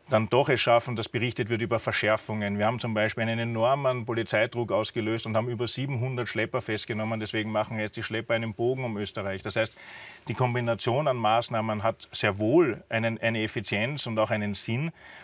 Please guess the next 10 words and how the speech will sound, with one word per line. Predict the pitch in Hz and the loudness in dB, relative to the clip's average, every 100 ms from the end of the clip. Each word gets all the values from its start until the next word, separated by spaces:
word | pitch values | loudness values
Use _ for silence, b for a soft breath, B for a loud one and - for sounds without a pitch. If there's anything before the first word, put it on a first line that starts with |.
| B | B
Und | 113 | 2
vor | 113 | 4
allem, | 123 | 4
man | 135 117 | 2 4
darf | 113 131 - - | 4 4 -2 -4
eben | 120 127 107 - | -2 -2 -6 -8
und | 113 | -4
muss | 123 160 185 - _ _ _ | 2 2 0 -4 _ _ _
wirklich | 113 156 165 - | -2 0 0 -2
versuchen, | 135 147 147 - 101 | -2 0 -2 -2 -6